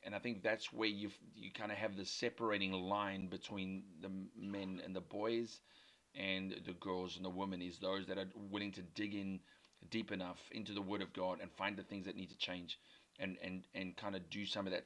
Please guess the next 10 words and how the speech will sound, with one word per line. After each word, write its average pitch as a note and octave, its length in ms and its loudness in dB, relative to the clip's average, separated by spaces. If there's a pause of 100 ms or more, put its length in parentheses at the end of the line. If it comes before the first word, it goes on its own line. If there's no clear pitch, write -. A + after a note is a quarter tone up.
(120)
the G2+ 100 2
work. G2 440 4 (1800)
That's - 260 2
right, G2 220 4
uh, G2 80 2 (180)
work G2+ 260 2
is E2 120 -8
a - 40 -8
four-letter F#2+ 340 0
word. F2+ 340 0